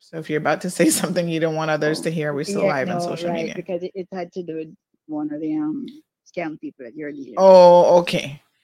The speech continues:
Speaker 2: So
Speaker 1: All
Speaker 2: I'm
Speaker 1: right.
Speaker 2: glad I
Speaker 1: Call me
Speaker 2: got
Speaker 1: back
Speaker 2: you
Speaker 1: in
Speaker 2: off
Speaker 1: about
Speaker 2: air.
Speaker 1: ten minutes.
Speaker 2: Okay. Okay.
Speaker 1: Okay,
Speaker 2: Thank
Speaker 1: love.
Speaker 2: you.
Speaker 1: All right, good. All right. Yeah, we're still live on online. So, um, Soka says Seaboard can say all they want to throw blame somewhere else,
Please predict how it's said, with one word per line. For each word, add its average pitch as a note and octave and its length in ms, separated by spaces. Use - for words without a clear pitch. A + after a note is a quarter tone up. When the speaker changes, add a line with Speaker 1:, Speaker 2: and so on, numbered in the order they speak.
Speaker 2:
So - 160
Speaker 1:
All D#3+ 60
Speaker 2:
I'm D#3+ 140
Speaker 1:
right. B2+ 160
Speaker 2:
glad - 80
I - 40
Speaker 1:
Call F3 140
me G3+ 120
Speaker 2:
got - 20
Speaker 1:
back F3 220
Speaker 2:
you F#3 60
Speaker 1:
in E3 80
Speaker 2:
off D3+ 60
Speaker 1:
about - 120
Speaker 2:
air. D3+ 40
Speaker 1:
ten D#3+ 160
minutes. - 480
Speaker 2:
Okay. E3 240
Okay. D3 120
Speaker 1:
Okay, F3+ 280
Speaker 2:
Thank - 20
Speaker 1:
love. - 120
Speaker 2:
you. - 120
Speaker 1:
All E3 80
right, B2 200
good. F3+ 160
All E3 80
right. A3 300
Yeah, G3+ 200
we're G3 120
still G#3+ 240
live G#3 380
on F#3+ 280
online. F#3+ 460
So, F#3+ 300
um, E3+ 400
Soka G#3 380
says G3+ 200
Seaboard A#3+ 320
can F3+ 160
say F3+ 200
all F3 160
they E3 140
want F3 320
to D#3+ 100
throw D#3 320
blame D#3 360
somewhere D3+ 320
else, E3+ 320